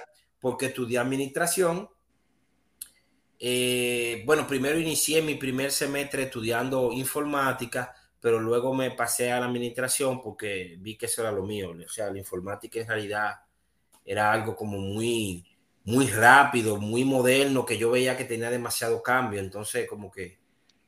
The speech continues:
dije que, que no, que lo mío iban a ser,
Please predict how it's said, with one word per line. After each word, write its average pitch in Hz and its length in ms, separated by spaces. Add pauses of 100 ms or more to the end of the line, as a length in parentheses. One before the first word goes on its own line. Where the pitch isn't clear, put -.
(160)
dije 123 280
que, 113 560
que 151 100
no, 135 220
que 120 160
lo 113 120
mío 127 320
iban 123 260
a 120 80
ser, 117 480